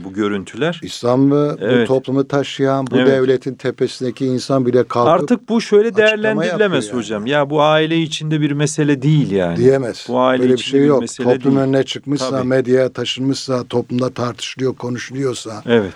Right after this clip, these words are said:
Speaker 2: Sayın Cumhurbaşkanımız çıkıp bir açıklama yapıyorsa, bu artık bir aile meselesi olmaktan çıkmış
Speaker 1: Çıkıyor,
Speaker 2: demektir.
Speaker 1: evet. Hocam bir altı yedi dakikamız var. Gazze'yi de bir konuşalım istiyorum ben.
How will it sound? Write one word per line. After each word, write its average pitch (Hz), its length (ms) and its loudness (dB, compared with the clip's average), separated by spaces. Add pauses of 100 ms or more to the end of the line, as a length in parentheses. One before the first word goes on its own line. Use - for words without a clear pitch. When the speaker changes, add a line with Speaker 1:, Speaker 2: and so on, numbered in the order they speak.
(240)
Speaker 2:
Sayın 147 320 4
Cumhurbaşkanımız 135 880 0
çıkıp - 300 -4
bir 135 100 0
açıklama 127 480 -2
yapıyorsa, 117 720 -4 (640)
bu 117 80 -4
artık - 300 -6
bir 110 240 -4
aile 107 180 -4
meselesi 104 560 -8
olmaktan 98 480 -8
çıkmış - 340 -8
Speaker 1:
Çıkıyor, 98 220 -6
Speaker 2:
demektir. 110 280 2
Speaker 1:
evet. - 80 -20 (260)
Hocam 170 400 0
bir 185 160 0
altı 165 300 2
yedi 156 260 0
dakikamız 147 680 0
var. 143 260 0 (640)
Gazze'yi 139 520 2
de 110 220 0
bir 110 300 -6
konuşalım 113 580 -2
istiyorum 98 580 -2
ben. 123 200 2